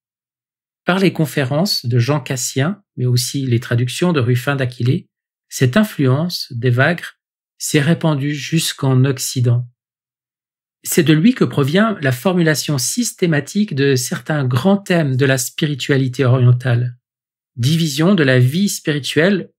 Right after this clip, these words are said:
en vie active et en vie contemplative. Nécessité du dépouillement de toute image et de toute forme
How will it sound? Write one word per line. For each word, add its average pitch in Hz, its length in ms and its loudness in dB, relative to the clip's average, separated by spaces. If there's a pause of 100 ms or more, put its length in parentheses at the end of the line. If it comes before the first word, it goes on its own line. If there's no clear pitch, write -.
en 127 160 4
vie 165 420 2
active 160 540 -2
et 135 120 4
en 127 120 6
vie 123 340 0
contemplative. 123 840 -4 (720)
Nécessité 131 680 2
du 139 160 -4
dépouillement 156 680 0
de 127 120 0
toute 156 340 -2
image 143 420 0
et 135 80 -2
de 127 100 4
toute 123 220 -4
forme 139 520 -4